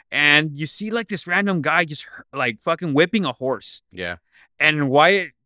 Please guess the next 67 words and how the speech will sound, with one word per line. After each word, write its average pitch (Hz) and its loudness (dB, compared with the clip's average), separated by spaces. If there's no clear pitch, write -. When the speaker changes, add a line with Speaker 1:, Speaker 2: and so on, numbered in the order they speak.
Speaker 1:
grabs 185 2
the 175 4
whip 190 4
and 165 -2
starts 165 -2
whipping 202 4
the 127 0
guy. 104 -4
Speaker 2:
Uh-huh. 113 -6
Speaker 1:
And 101 -2
he 139 -2
says, 135 -6
"Hurts, 165 2
don't 160 0
it?" 214 -4
And 160 2
I 190 6
just 196 -2
think 220 -6
that's, 202 -2
like, 160 0
gangsta 170 -4
as 131 -8
fuck, 170 0
dude, 147 -6
because 135 -2
he 151 -6
just 170 -6
took 190 2
the 147 0
horse 165 2
from 170 2
him. 120 -4
So 147 -2
Speaker 2:
Yeah. 156 4
Speaker 1:
now 165 6
he 170 -4
just 160 -4
has, 151 2
like, 135 -2
Speaker 2:
Yeah. 127 2
Speaker 1:
his, 120 2
like, 143 2
transportation 151 0
right 123 -4
there 120 -2
now, 107 -8
Speaker 2:
Yeah, 123 -6
Speaker 1:
dude. 117 -4
Speaker 2:
and 151 -2
he 147 -6
does, 131 0
like, 123 -2
he 151 -6
does 190 -2
this 151 -6
a 127 -2
few - -6
times 92 -4
throughout 98 -6
the 92 -14
movie, 87 -10
too. 90 -12
Like, 85 -8
y-, 147 -12
you 131 -14
could, 160 -8